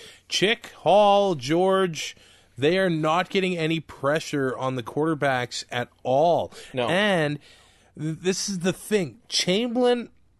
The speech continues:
Speaker 1: let Richie Hall go.
Speaker 2: Yep.
Speaker 1: And he wanted to have a very,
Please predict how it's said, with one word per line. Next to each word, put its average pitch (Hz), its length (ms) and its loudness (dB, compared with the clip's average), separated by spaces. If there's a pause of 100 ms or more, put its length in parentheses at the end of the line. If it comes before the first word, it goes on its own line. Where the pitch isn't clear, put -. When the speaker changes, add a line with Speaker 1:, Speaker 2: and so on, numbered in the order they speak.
Speaker 1:
let 143 300 0
Richie 147 340 -2
Hall 143 280 2
go. 92 460 -6
Speaker 2:
Yep. - 220 -2 (720)
Speaker 1:
And 135 160 -4
he 151 240 -2
wanted 165 600 0 (160)
to 143 220 -2
have 117 280 -2
a 117 60 -4
very, 113 760 -2